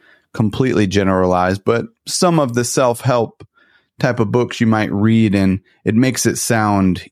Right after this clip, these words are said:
easier than, than it actually is.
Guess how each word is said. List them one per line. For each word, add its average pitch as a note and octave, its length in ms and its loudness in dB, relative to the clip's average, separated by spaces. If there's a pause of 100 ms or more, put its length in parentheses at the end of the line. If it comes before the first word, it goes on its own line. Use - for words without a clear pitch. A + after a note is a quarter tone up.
(160)
easier F#2+ 580 2
than, F2 460 -2
than F#2+ 140 0
it F#2 120 0
actually F#2 640 -4
is. F2 540 -4